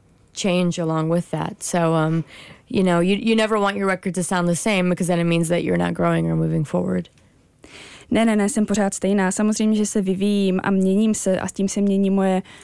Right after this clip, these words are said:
Speaker 2: hudba. A jsem ráda za to, že se měním, protože kdybych zůstávala na jednom místě, tak by se nevyvíjelo nic se mnou.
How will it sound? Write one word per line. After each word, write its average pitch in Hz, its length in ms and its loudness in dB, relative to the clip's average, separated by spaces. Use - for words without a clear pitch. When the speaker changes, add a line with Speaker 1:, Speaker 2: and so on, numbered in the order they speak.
Speaker 2:
hudba. 190 380 0
A 196 80 -4
jsem 277 140 2
ráda 214 280 2
za 202 100 -2
to, - 100 -6
že 190 120 -4
se 214 140 -8
měním, 185 320 0
protože 196 300 -2
kdybych 190 280 -2
zůstávala 202 420 -2
na 196 100 2
jednom 190 220 0
místě, 196 360 0
tak - 220 -4
by 196 100 0
se 190 140 0
nevyvíjelo 185 440 0
nic 185 200 -2
se - 140 -8
mnou. 202 280 -4